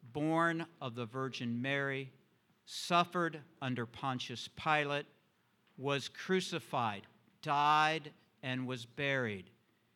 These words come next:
He descended to the dead. On the third day he rose again. He ascended into heaven. He is seated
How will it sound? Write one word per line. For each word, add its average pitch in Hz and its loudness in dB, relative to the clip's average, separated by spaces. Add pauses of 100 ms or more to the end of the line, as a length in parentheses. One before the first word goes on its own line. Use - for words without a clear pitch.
(180)
He 156 -4
descended 175 0
to 156 -8
the 143 -4
dead. 117 -2 (640)
On 139 0
the 139 -2
third 180 2
day 160 0
he 139 -4
rose 143 -2
again. 113 -4 (480)
He 139 -2
ascended 185 2 (100)
into 135 -2
heaven. 175 0 (420)
He 156 -2
is 147 -2
seated 208 0